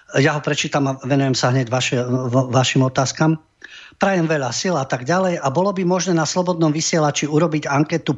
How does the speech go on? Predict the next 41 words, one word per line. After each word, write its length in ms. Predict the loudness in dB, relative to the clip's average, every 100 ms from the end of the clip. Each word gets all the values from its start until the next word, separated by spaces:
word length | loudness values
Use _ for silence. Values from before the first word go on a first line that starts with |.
| 0
potkan 480 | 0 2 0 2 2
roka? 460 | -2 -4 -2 -4 -6 -16 -10 -2
Vrany 460 | 0 2 0 0
sú 340 | -2 -4 -6 -6
už. 140 | -2
Áno, 240 | 0 0
Biela 260 | 0 -2 -2
vrana, 380 | 0 2 2 0 -6 -16 -2
Benčík 420 | 2 2 2 -2
a 140 | -4 0
tieto 260 | 0 2
ceny, 300 | 0 2 2
ktoré 240 | 0 0 0
sa 160 | 0
u-, 140 | -2 -2 -6 -14 -2
dávajú. 300 | 0 2 0
Takže 500 | -2 -2 -4 -4 -6
tu 140 | 0 2
je 80 |
zase 240 | 0 -2 0
nápad 540 | 0 -2 -4 -6 -8
potkan 480 | -4 -2 -2 0 2
roka. 460 | 2 0 -4 -10 -12 _ _ _ _
A 160 | -4 -2
tiež 240 | -2 -2
by 80 | -4
sa 160 | -2 -2
našli 320 | -2 -2 -4
adepti 720 | -2 0 0 -2 -4 -2 -2
a 240 | 0 0 -2 -8 -18 -2
nebol, 560 | 2 2 2 0 -4 0
nebol 240 | 0 2
by 140 | -2 -2
to 160 | -4 -2
problém. 480 | -2 -2 -4 -4 -8 _ -16 -16 -2
Ale 160 | 0 2
to, 140 | 0
čo 100 | 0
ste 240 | -2 0 0
hovorili, 320 | 0 -2 -2
tak 320 | -4 -6 -10